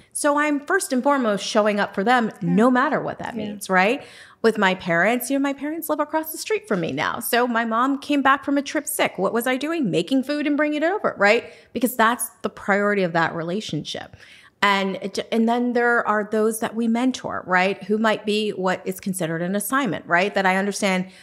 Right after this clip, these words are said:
Speaker 1: but now I understand that I'm not coming to you for you to pour into me in that way.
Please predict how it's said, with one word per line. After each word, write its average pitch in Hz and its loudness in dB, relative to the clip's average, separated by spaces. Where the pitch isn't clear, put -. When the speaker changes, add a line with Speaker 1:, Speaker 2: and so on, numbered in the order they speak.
Speaker 1:
but - 0
now 214 6
I 262 4
understand 214 0
that 180 2
I'm 226 2
not 220 0
coming 196 0
to - -6
you 185 0
for 175 -4
you 202 0
to 196 -8
pour 190 0
into 175 -2
me 220 2
in 214 2
that 160 -2
way. 170 0